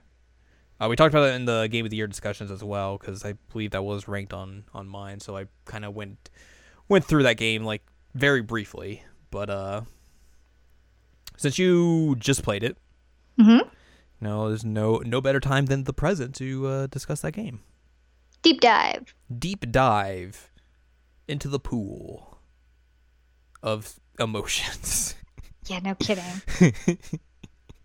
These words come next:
Speaker 2: Whew. I have a box of tissues ready.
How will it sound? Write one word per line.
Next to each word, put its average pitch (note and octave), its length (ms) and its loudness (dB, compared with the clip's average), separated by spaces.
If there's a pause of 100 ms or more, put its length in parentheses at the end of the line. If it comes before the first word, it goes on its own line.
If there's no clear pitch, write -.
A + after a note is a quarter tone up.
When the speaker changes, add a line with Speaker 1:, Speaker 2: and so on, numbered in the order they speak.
(140)
Speaker 2:
Whew. G#4 180 10 (1700)
I B3 80 4
have A#3 100 6
a A3+ 60 4
box A3+ 260 6
of A3+ 120 -2
tissues G#3+ 440 4
ready. G#3 380 2